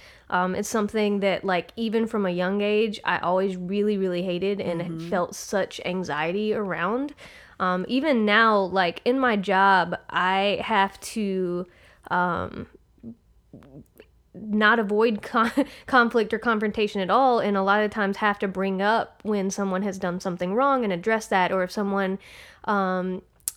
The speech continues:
Speaker 1: uh, who is female presenting, uh, doesn't dress appropriately at work,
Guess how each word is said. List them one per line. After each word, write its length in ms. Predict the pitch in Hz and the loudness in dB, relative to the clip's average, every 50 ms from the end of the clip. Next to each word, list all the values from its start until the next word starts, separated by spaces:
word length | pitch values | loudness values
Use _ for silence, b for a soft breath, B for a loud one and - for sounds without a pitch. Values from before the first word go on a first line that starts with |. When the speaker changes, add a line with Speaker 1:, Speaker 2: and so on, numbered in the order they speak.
| - | -4
Speaker 1:
uh, 540 | - 220 214 208 208 214 214 220 196 - - | 0 0 2 2 2 2 0 -2 -2 -4 -2
who 720 | 226 226 240 226 226 220 220 220 220 220 214 214 214 214 208 - | -2 0 0 0 0 0 0 0 0 0 0 2 2 2 2 4
is 240 | - 226 208 202 - | 4 2 2 2 0
female 320 | - 254 240 233 220 208 | -2 0 0 2 0 0
presenting, 840 | 214 247 220 202 214 214 220 233 226 - 220 196 190 185 190 196 202 B B B B B B B | 0 -2 -2 0 2 2 0 0 0 0 0 0 0 0 -2 -2 -4 B B B B B B B
uh, 420 | - 196 185 180 180 175 180 170 | 0 0 2 2 2 0 0 -2
doesn't 760 | 180 185 190 214 202 202 208 202 202 196 - - - - - - _ _ - - 202 | -2 -2 2 2 2 2 2 2 2 0 -2 -4 -10 -12 -12 -14 _ _ -10 -10 -6
dress 340 | - 208 220 214 208 - 226 | 0 2 4 4 4 2 0
appropriately 840 | 202 - - 240 233 220 233 220 202 - 196 208 202 185 180 - | -2 0 2 2 2 4 4 0 0 2 0 -2 0 0 -2 -2
at 160 | - 202 - 214 | -2 -2 -2 2
work, 380 | 214 262 262 247 - - - | 4 4 4 4 4 0 -6